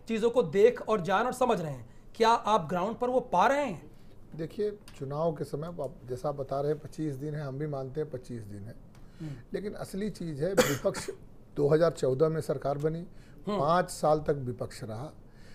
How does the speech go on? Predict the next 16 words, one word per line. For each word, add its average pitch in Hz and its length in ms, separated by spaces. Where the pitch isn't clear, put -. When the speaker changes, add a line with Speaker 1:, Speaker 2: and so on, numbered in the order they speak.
Speaker 2:
और 190 400
विपक्ष 170 460
की 185 200
एक - 100
सकारात्मक 151 680
भूमिका 127 460
होती 117 380
है। 113 220
Speaker 1:
हम्म। 214 100
Speaker 2:
हमारा 180 580
अधिकतम 160 460
मतदाता 139 540
गाँव 147 420
में 143 160
बसता 127 400
है 180 200